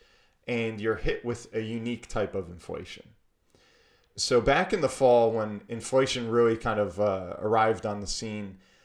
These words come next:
the Fed and, and Fed Chairman Jerome Powell were apt to say that this type of inflation was going to be transient,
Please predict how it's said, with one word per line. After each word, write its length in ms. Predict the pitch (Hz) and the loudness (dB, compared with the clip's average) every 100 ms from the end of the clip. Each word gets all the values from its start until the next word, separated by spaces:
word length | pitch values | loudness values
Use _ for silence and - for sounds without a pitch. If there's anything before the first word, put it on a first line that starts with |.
| _ - | _ -6
the 160 | 120 120 | 0 0
Fed 540 | - 143 151 139 117 | 0 0 2 2 0
and, 180 | 117 113 | -4 -4
and 340 | 117 107 95 - | -6 -6 -10 -14
Fed 240 | - 127 123 | 0 0 2
Chairman 360 | 143 135 123 | 0 2 0
Jerome 320 | 107 117 113 | 0 0 0
Powell 440 | 107 117 113 113 110 | 0 4 4 4 2
were 240 | 104 92 - _ _ | 0 -2 -12 _ _
apt 300 | 117 113 - | -6 -6 -8
to 100 | 120 | -8
say 320 | - 120 113 | -2 0 0
that 300 | 101 104 - | 0 -2 -4
this 220 | 104 139 - | -4 -2 0
type 220 | 147 139 | 0 0
of 100 | 110 | -2
inflation 480 | 104 - 110 107 104 | -6 -2 -2 -2 -8
was 140 | 95 | -6
going 200 | 113 107 | -6 -6
to 60 | 101 | -8
be 120 | 92 | -10
transient, 760 | - 110 98 92 - 73 69 | -10 -8 -8 -10 -12 -16 -16